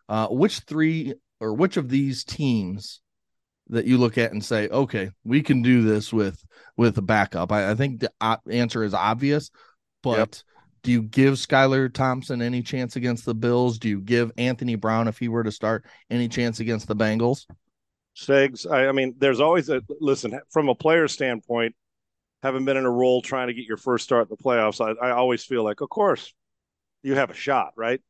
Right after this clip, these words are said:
Speaker 2: I mean, you, you, you've gotta play the game. So they, they
Speaker 1: Right.
Speaker 2: settle it there, from my opinion. But in truth, I, I don't,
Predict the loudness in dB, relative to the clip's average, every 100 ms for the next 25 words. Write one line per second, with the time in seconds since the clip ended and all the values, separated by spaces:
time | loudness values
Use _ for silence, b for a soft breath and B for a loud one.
0 | -10 -8 -8 -4 -2 0 0 2 2 4
1 | 4 2 2 0 0 0 0 2 2 0
2 | 0 0 2 2 0 -2 0 0 -2 _
3 | _ _ _ -6 0 0 0 -4 -4 -2
4 | -2 -2 -6 -2 -2 -2 _ _ _ _
5 | _ _ _ _ _ _ _ 2 4 2
6 | 0 -4